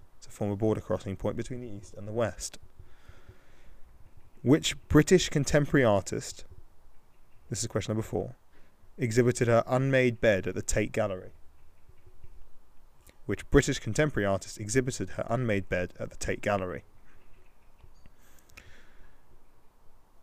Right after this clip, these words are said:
Question number five. In the third verse of his song Godzilla,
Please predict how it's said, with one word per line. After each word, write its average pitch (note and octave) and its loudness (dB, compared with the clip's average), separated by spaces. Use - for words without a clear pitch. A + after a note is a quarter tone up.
Question C3 2
number B2 2
five. C3 8
In A#2 0
the B2 2
third C#3+ 6
verse B2 6
of A2+ 0
his A2+ 2
song A#2 2
Godzilla, A2+ 6